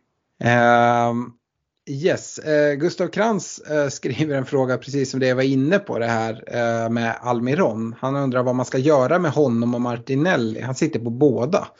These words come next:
Jag tycker ingen utav dem är ju någon direkt problemspelare att sitta med. Martinelli har jag ju pratat om. Jag tycker att han levererar fortfarande liksom bra siffror. Ehm, det är inte gubben jag skulle ta in, men jag har honom och jag kanske inte prioriterar ett byte där.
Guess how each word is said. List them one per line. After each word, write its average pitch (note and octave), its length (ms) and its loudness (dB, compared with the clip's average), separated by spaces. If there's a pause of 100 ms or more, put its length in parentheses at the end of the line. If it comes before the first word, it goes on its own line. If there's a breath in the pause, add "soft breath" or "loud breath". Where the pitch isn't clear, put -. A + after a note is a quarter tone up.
(320 loud breath)
Jag C3+ 120 -4
tycker E3+ 340 4 (320 loud breath)
ingen E3+ 400 4
utav B2 280 2
dem A#2+ 120 2
är A2+ 160 0
ju A2+ 140 0
någon A#2 220 -2
direkt A#2 420 -4
problemspelare B2+ 1080 0
att A2+ 100 -10
sitta - 380 2
med. A#2 160 0
Martinelli E3+ 400 -2
har E3 80 2
jag C#3+ 120 0
ju - 60 -12
pratat C3 400 -4
om. F3 220 0
Jag D3 120 -8
tycker A#2+ 320 -4
att A#2 240 -6
han A#2 280 -4
levererar A#2+ 380 0
fortfarande C3 580 -2
liksom A#2+ 300 -2
bra A#2+ 240 2
siffror. C3+ 680 0 (280 loud breath)
Ehm, A2+ 840 -2 (260)
det C#3+ 100 0
är C#3 40 6
inte A#2+ 220 2
gubben B2 280 4
jag A2+ 80 0
skulle A2+ 220 -4
ta - 120 -8
in, D3+ 580 2
men A#2+ 160 -2
jag A2+ 80 0
har B2+ 320 2
honom C3 420 2
och A#2+ 60 0
jag A#2 120 -4
kanske A#2+ 220 -2
inte A2+ 180 -4
prioriterar A#2 500 -2
ett - 140 -12
byte B2 420 2
där. A#2 340 2